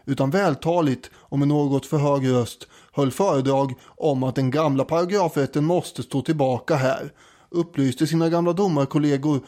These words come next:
om att man måste se till innebörden och inte bokstaven, citerade Hitler och med posen hos en ungdomlig scenhjälte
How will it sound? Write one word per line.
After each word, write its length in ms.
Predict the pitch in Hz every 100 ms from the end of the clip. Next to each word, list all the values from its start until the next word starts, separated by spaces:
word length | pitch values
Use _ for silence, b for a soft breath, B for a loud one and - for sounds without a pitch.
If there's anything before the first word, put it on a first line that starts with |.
| B
om 280 | - 143
att 120 | 135 131
man 120 | 147
måste 260 | 151 -
se 200 | 151 151
till 160 | 127 147
innebörden 800 | 220 240 139 139 185 214 156 139 -
och 200 | - 180
inte 180 | 175 135
bokstaven, 800 | 180 185 - 135 127 127 123 - b b
citerade 560 | - 196 190 160 156 175
Hitler 580 | 151 135 - 135 131 123
och 300 | - - -
med 160 | 165 170
posen 560 | 170 170 156 - 139 120
hos 260 | - - 135
en 120 | 151
ungdomlig 520 | 185 185 135 143 143 156
scenhjälte 720 | 185 143 127 120 - 135